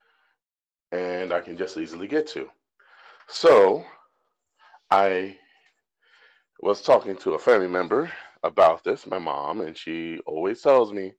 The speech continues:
"Be careful what you wish for." So today, I'm going to tell you about two restaurants that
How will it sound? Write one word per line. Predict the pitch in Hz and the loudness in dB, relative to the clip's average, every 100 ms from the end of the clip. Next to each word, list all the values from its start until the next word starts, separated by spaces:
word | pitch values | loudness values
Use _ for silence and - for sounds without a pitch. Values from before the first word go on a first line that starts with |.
| _ _ _ _ _ _ | _ _ _ _ _ _
"Be | 80 78 | -14 -12
careful | - 80 73 - 92 | -4 -2 -2 -4 -2
what | 76 71 - | -2 -4 -6
you | 143 | -4
wish | 262 - | -4 -4
for." | - 78 - - _ _ _ _ _ _ _ _ - - _ | -4 -4 -6 -14 _ _ _ _ _ _ _ _ -20 -20 _
So | - - 85 | -12 -4 -4
today, | 80 95 127 107 98 - - | -2 4 6 6 2 0 0
I'm | 135 190 180 | 2 0 -2
going | 139 135 135 | 0 0 -2
to | 127 | -8
tell | 120 127 107 104 | -2 4 6 4
you | 95 87 73 78 160 202 - - | 0 -6 -6 -6 -10 -14 -4 0
about | 90 98 90 85 - _ _ _ _ - | 2 6 6 6 2 _ _ _ _ -16
two | - 240 240 | -8 -4 0
restaurants | 98 92 - - - - 156 175 - - _ _ _ _ - _ - | 0 0 -4 -8 -6 -8 -10 _ -20 -20 _ _ _ _ -20 _ -2
that | 107 101 92 | 4 6 4